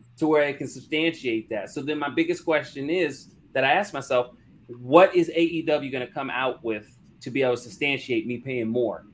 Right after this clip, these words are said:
if it's not just the pay-per-views? Because I'm a simple dude. If I can watch the pay-per-view and I ain't gotta go meet up with Sensei Steve in a, in, in, in a theater or ain't gotta download something,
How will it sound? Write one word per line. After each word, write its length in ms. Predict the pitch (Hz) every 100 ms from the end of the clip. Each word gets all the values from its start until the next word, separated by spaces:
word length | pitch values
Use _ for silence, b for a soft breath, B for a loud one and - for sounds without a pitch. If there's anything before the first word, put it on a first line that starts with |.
| - -
if 140 | 139 131
it's 120 | 127
not 200 | 135 120
just 160 | 127 -
the 60 |
pay-per-views? 440 | 147 135 101 92 -
Because 220 | 160 180
I'm 160 | 247
a 40 | 233
simple 280 | 196 156 156
dude. 320 | 202 110 - - - - 135
If 100 | 160
I 100 | 214
can 120 | 220
watch 200 | 226 214
the 60 |
pay-per-view 480 | 226 226 220 226 233
and 100 | 175
I 60 | 185
ain't 160 | 220
gotta 240 | 214 208 190
go 400 | 165 147 151 196
meet 160 | 208
up 140 | 208 196
with 100 | 185
Sensei 260 | 202 196 175
Steve 280 | 196 202
in 100 | 190
a, 220 | 165 143 - B B 165
in, 180 | 165
in, 200 | 160 165
in 160 | 170 165
a 40 |
theater 520 | 147 202 214 208 208 156
or 260 | 139 135
ain't 140 | 170 185
gotta 200 | 185 147
download 720 | 170 190 196 190 196 196 170
something, 720 | 202 196 196 190 - -